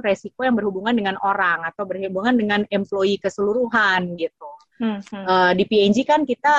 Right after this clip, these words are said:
Speaker 1: em, karena saya memang gede di P N G ya, itu kan people is our number one priority, right? Jadi
Speaker 2: Ya.
Speaker 1: kalau konfliknya itu menyangkut, eh, banyak employee, ya kan, meng-, menyangkut employee kita, itu saya kalau ego harus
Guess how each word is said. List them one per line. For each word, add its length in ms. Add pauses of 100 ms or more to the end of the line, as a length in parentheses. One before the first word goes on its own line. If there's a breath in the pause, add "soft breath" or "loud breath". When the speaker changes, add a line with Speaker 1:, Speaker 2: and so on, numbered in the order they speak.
(200)
Speaker 1:
em, 640
karena 240
saya 300
memang 260
gede 220
di 100
P 220
N 100
G 160
ya, 160
itu 160
kan 160
people 400
is 160
our 320
number 320
one 240
priority, 640
right? 380
Jadi 260
Speaker 2:
Ya. 80 (240)
Speaker 1:
kalau 540
konfliknya 580
itu 400 (240)
menyangkut, 560 (460)
eh, 340
banyak 400
employee, 840
ya 160
kan, 100
meng-, 220
menyangkut 680
employee 480
kita, 560 (360)
itu 320
saya 320
kalau 400
ego 320
harus 260